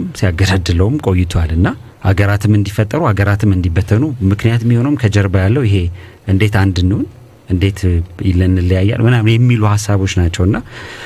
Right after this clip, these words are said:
አሁን በጥበብ እይታ የተለያዩ አካላትን ወይም ፓርትስን በማዋሃድ ሂደት ውስጥ ያለው፣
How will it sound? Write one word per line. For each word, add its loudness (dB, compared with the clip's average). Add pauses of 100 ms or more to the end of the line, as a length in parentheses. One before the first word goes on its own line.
(340)
አሁን 0
በጥበብ 0 (280)
እይታ 0 (880)
የተለያዩ 0
አካላትን 0
ወይም 2
ፓርትስን 0 (280)
በማዋሃድ 2
ሂደት 0
ውስጥ -8 (720)
ያለው፣ 0